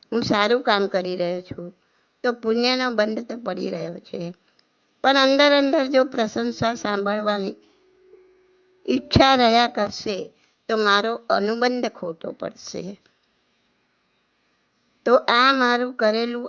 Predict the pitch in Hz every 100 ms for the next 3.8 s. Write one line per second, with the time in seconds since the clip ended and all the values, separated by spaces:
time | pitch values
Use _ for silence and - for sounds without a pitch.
0 | - 226 - 220 208 - 190 202 202 202
1 | - _ _ _ _ _ - 196 202 -
2 | 233 254 254 240 233 226 247 - 214 226
3 | 240 233 190 175 - - - -